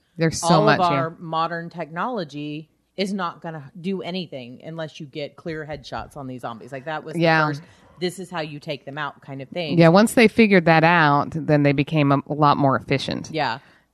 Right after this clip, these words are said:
Speaker 2: Remember the blind guy?
Speaker 1: Oh, the guy that could kill all of the zombies
Speaker 2: Yeah, he could
Speaker 1: without
Speaker 2: take all
Speaker 1: even
Speaker 2: the, he was blind
Speaker 1: he
Speaker 2: and
Speaker 1: could just
Speaker 2: living out in
Speaker 1: tell.
Speaker 2: the woods by himself, and he could hear 'em
Speaker 1: Yeah.
Speaker 2: coming
Speaker 1: Oh,
Speaker 2: and
Speaker 1: yeah.
Speaker 2: take
Speaker 1: He
Speaker 2: 'em all
Speaker 1: was,
Speaker 2: out.
Speaker 1: he was a victim of the, um, so this
Speaker 2: The
Speaker 1: had to have
Speaker 2: Hiroshima
Speaker 1: been, yeah,
Speaker 2: bomb.
Speaker 1: so it had to have been recent
Speaker 2: Yeah.
Speaker 1: because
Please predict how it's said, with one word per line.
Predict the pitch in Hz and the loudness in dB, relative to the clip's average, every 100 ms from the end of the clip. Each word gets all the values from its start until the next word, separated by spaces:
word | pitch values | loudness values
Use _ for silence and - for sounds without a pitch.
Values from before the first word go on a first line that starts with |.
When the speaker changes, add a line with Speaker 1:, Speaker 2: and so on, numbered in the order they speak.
| _ | _
Speaker 2:
Remember | 214 277 | -12 -12
the | 135 | -12
blind | 120 127 156 | -12 -10 -10
guy? | 165 175 185 - _ _ _ _ _ | -12 -12 -14 -18 _ _ _ _ _
Speaker 1:
Oh, | 180 208 185 | 8 10 8
the | |
guy | 170 185 190 | 6 6 6
that | 185 | 6
could | 180 - | 2 2
kill | 202 185 | 6 6
all | 170 180 | 6 6
of | 160 | 4
the | 156 | 6
zombies | 170 165 180 | 6 8 8
Speaker 2:
Yeah, | |
he | 175 | 8
could | 180 | 6
Speaker 1:
without | 175 175 170 | 6 6 8
Speaker 2:
take | 175 170 | 8 6
all | |
Speaker 1:
even | 170 | 4
Speaker 2:
the, | 151 | 2
he | 160 | -4
was | 151 | -10
blind | - 147 156 180 190 | -10 -6 -4 2 4
Speaker 1:
he | |
Speaker 2:
and | 196 | 6
Speaker 1:
could | 170 | 6
just | 170 | 4
Speaker 2:
living | 175 160 | 6 6
out | |
in | 160 | 6
Speaker 1:
tell. | 165 | 4
Speaker 2:
the | |
woods | 156 165 151 | 0 -6 -8
by | 151 | -8
himself, | 156 147 - 143 147 160 | -8 -10 -8 -6 -6 -10
and | |
he | 143 | -14
could | 147 | -16
hear | - 147 156 | -16 -12 2
'em | |
Speaker 1:
Yeah. | 170 170 170 175 | 6 8 10 8
Speaker 2:
coming | - | 8
Speaker 1:
Oh, | |
Speaker 2:
and | 202 | 8
Speaker 1:
yeah. | 214 | 8
Speaker 2:
take | 202 | 8
Speaker 1:
He | 220 | 8
Speaker 2:
'em | 320 | 8
all | 339 | 8
Speaker 1:
was, | 208 - | 6 4
Speaker 2:
out. | 123 175 | 2 8
Speaker 1:
he | 269 | 10
was | 277 226 | 10 8
a | |
victim | 190 202 - 185 | 6 4 6 8
of | 180 160 | 8 8
the, | 165 156 127 | 8 8 8
um, | 151 147 143 | 8 8 6
so | 156 214 190 | 4 4 6
this | 247 | 6
Speaker 2:
The | 247 | 6
Speaker 1:
had | 208 208 | 4 6
to | 196 | 6
have | 170 | 6
Speaker 2:
Hiroshima | 135 135 | 2 4
Speaker 1:
been, | |
yeah, | 196 185 156 | 6 6 6
Speaker 2:
bomb. | |
Speaker 1:
so | 170 190 | 6 6
it | 202 | 6
had | 311 302 | 6 6
to | |
have | 196 | 6
been | 175 151 | 4 4
recent | 160 156 - 117 | 4 4 2 0
Speaker 2:
Yeah. | 170 | 2
Speaker 1:
because | 160 170 156 143 | 6 8 8 6